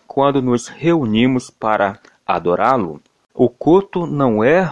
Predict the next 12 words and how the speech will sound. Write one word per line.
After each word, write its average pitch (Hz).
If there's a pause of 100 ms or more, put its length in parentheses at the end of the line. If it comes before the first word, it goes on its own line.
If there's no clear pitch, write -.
uma 123
opção 113
a 117
um 117
cristão, 101 (720)
é 95
o 90
mandamento 127
que -
deve 95
ser 92 (160)
obedecido 113